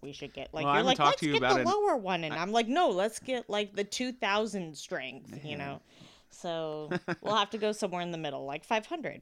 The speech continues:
Speaker 1: Wow, that was a really long side tangent. But
Speaker 2: Sorry,
Speaker 1: if you're
Speaker 2: guys.
Speaker 1: fellow treasure hunters and
Speaker 2: Or if
Speaker 1: you
Speaker 2: you wanna
Speaker 1: wanna
Speaker 2: get
Speaker 1: do
Speaker 2: into
Speaker 1: it for
Speaker 2: any kind
Speaker 1: fun,
Speaker 2: of treasure hunting, this
Speaker 1: yeah.
Speaker 2: is like a, that's like, that's
Speaker 1: It's a
Speaker 2: se-,
Speaker 1: simple
Speaker 2: that's
Speaker 1: way.
Speaker 2: pretty easy, uh,
Speaker 1: You almost
Speaker 2: entry.
Speaker 1: called it safe. <laughs>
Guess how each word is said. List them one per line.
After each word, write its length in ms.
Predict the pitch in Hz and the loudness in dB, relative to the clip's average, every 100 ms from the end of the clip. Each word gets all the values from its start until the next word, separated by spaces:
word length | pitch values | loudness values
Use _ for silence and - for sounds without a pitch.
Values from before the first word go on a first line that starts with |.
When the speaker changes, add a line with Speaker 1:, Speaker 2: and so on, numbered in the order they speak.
| - | -4
Speaker 1:
Wow, 240 | 202 180 | 0 2
that 160 | 160 175 | 4 4
was 160 | 233 180 | 2 -4
a 60 | 147 165 | -10 -4
really 360 | 196 180 165 | -2 -2 -6
long 540 | 147 147 156 156 139 139 | -6 -6 -6 -6 -8 -12
side 520 | - 147 135 135 135 _ _ | -12 -10 -10 -12 -16 _ _
tangent. 440 | 175 135 - - - - | -16 -14 -14 -16 -16 -2
But 140 | 277 | 2
Speaker 2:
Sorry, 220 | 147 147 | 4 4
Speaker 1:
if 60 | - | 4
you're 220 | 110 302 | 4 2
Speaker 2:
guys. 80 | 320 | 0
Speaker 1:
fellow 340 | - 294 302 294 | 0 -2 -2 -4
treasure 420 | - 302 311 277 | -6 -6 -6 -8
hunters 720 | 190 151 139 135 139 170 - - - - | -10 -14 -12 -10 -10 -12 -20 -20 -20 -6
and 420 | 196 185 185 185 | -2 -2 -2 -4
Speaker 2:
Or 80 | 240 | -4
if 60 | 220 | -2
Speaker 1:
you 60 | |
Speaker 2:
you 80 | 147 | 2
wanna 160 | 147 143 | 4 4
Speaker 1:
wanna 60 | |
Speaker 2:
get 100 | 135 | 4
Speaker 1:
do 60 | 127 | 4
Speaker 2:
into 140 | 165 170 | 2 4
Speaker 1:
it 100 | 139 | 4
for 60 | |
Speaker 2:
any 80 | 156 | 2
kind 220 | 156 151 143 | 2 2 2
Speaker 1:
fun, 220 | 190 254 | 0 -4
Speaker 2:
of 40 | - | -2
treasure 320 | 147 180 113 | -2 -2 -2
hunting, 400 | 110 110 147 170 | -2 -2 -4 -8
this 200 | 147 165 233 | -6 -6 -4
Speaker 1:
yeah. 60 | |
Speaker 2:
is 40 | 226 | 0
like 160 | 190 151 | 2 2
a, 80 | 127 | 0
that's 220 | 160 170 | -2 -2
like, 200 | 143 - - - | -6 -8 -18 -6
that's 200 | 320 - | -4 2
Speaker 1:
It's 100 | 415 | 4
a 40 | 302 | 4
Speaker 2:
se-, 40 | |
Speaker 1:
simple 560 | 269 320 262 254 247 202 | 2 0 0 0 0 2
Speaker 2:
that's 100 | 185 | 2
Speaker 1:
way. 100 | 160 | 2
Speaker 2:
pretty 180 | 190 160 | 2 2
easy, 560 | 170 156 151 127 120 | 0 0 0 2 2
uh, 300 | 117 104 104 120 - - | 0 0 -2 -6 -14 -4
Speaker 1:
You 120 | 240 | 0
almost 200 | 143 - 127 | 0 0 2
Speaker 2:
entry. 60 | |
Speaker 1:
called 200 | 214 107 | 2 2
it 160 | - - | -4 -10
safe. 520 | - - - - | -14 -8 -6 -6
<laughs> 60 | - | -10